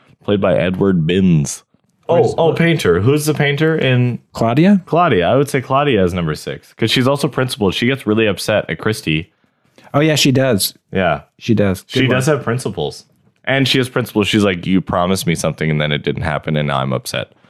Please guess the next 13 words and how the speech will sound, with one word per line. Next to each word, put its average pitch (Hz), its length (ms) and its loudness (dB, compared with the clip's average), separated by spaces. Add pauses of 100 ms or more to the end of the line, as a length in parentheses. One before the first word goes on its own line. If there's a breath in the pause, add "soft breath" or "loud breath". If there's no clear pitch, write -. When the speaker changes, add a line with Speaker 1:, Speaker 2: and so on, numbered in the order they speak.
Speaker 1:
That 110 140 0
sounds 107 200 0
like 98 80 0
a 90 60 -2
principled 76 440 -4
way 71 140 0
to 69 80 -4
behave. 69 420 -6 (460 soft breath)
Speaker 2:
Regarding 165 640 4
juror 135 200 2
number 127 220 2
five, 98 480 -2
Speaker 1:
Uh-huh. 92 340 0